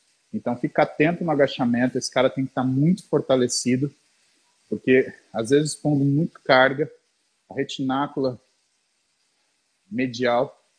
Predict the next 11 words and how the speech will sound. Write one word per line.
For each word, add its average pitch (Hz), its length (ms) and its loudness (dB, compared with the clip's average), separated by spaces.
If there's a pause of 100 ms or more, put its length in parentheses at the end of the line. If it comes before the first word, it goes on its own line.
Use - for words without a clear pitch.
(160)
ela 117 180 -2
não 135 220 -2
tolera 135 800 0 (560)
a 117 80 -10
sobrecarga 127 840 -4 (100)
associada 127 1080 -4 (1300)
com 127 220 -4
o 120 40 -6
valgismo 127 480 -2
do 131 120 0
joelho. 127 340 -4